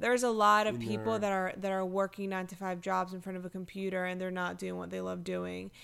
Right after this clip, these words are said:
Speaker 1: and I th-, and they're not pursuing trying to find a passion, because once you have a family and once you have a nine-to-five,
Speaker 2: But
Speaker 1: it's
Speaker 2: do you
Speaker 1: like
Speaker 2: think they know deep down what the passion is? Like, they long for something, whether they're pursuing it or not,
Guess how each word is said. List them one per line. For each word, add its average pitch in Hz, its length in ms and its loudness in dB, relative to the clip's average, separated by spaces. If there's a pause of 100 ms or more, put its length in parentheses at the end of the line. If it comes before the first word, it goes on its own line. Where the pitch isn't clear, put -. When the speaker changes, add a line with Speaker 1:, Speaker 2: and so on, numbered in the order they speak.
(120)
Speaker 1:
and 196 200 -2
I 196 60 0
th-, 190 100 -2 (240)
and 196 260 -2
they're 196 100 2
not 185 300 0
pursuing 196 540 -4
trying 180 240 -8
to 180 60 -6
find 185 260 -4
a 185 40 -6
passion, 190 460 -4
because 196 300 -6
once 202 260 -4
you 208 120 0
have 190 180 -2
a 180 80 -4
family 185 760 -2
and 190 160 -6
once 190 300 -6
you 185 320 -6 (340)
have 185 220 -4
a 185 40 -4
nine-to-five, 185 920 0 (320)
Speaker 2:
But - 80 -2
Speaker 1:
it's 123 80 0
Speaker 2:
do 123 60 0
you 127 60 2
Speaker 1:
like - 40 6
Speaker 2:
think 139 140 2
they 120 200 0
know 107 460 -2
deep 113 320 -2
down 110 320 -4
what 104 220 -6
the - 80 -16
passion 101 400 -8
is? - 80 -6
Like, 110 180 -6
they 123 160 -2
long 107 600 -6
for 127 180 -10
something, 135 580 -8 (300)
whether 147 240 4
they're 139 100 4
pursuing 147 520 0
it 113 100 -4
or 104 100 -8
not, 104 400 -6